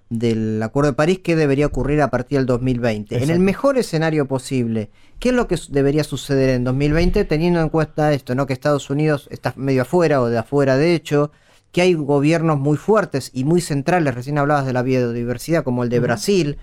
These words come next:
Speaker 2: Sí.
Speaker 1: que sigue con Bolsonaro desmontando en la Amazonia, tengo unas cifras que dan, dan mucho miedo,
Speaker 2: Ujú.
Speaker 1: digamos,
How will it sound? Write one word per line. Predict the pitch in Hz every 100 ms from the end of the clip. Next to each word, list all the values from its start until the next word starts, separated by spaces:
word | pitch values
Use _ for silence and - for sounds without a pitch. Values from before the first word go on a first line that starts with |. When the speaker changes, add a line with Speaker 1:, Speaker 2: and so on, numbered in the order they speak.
| -
Speaker 2:
Sí. | - 139
Speaker 1:
que | 113
sigue | - 151 143 -
con | 117 117 113
Bolsonaro | 120 113 - 123 147 143
desmontando | 123 117 117 113 135 131 123
en |
la | 117
Amazonia, | 113 113 147 143 110
tengo | - 135
unas | 120
cifras | - 139 127 120
que | 117
dan, | 120 113
dan | 110 113 113 110
mucho | 117 127 135
miedo, | 151 170 139 147
Speaker 2:
Ujú. | 160 196 - -
Speaker 1:
digamos, | 135 135